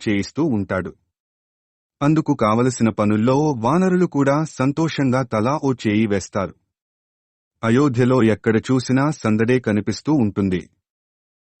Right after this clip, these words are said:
సీతారాములు తిరిగి వచ్చారనేది ఒక ఆనందమైతే, రాముడికి పట్టాభిషేకం జరగనుందనేది మరొక ఆనందం. ప్రతి ఇల్లు, ప్రతి వీధి కళకళలాడుతూ కనిపిస్తూ ఉంటాయి.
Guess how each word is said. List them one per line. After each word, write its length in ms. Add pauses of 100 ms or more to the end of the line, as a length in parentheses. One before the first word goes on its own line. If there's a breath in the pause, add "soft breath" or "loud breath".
(100)
సీతారాములు 760
తిరిగి 340
వచ్చారనేది 800
ఒక 240
ఆనందమైతే, 880 (280)
రాముడికి 560
పట్టాభిషేకం 920
జరగనుందనేది 1000
మరొక 320
ఆనందం. 540 (1040)
ప్రతి 240
ఇల్లు, 460 (260)
ప్రతి 280
వీధి 360
కళకళలాడుతూ 880
కనిపిస్తూ 600
ఉంటాయి. 560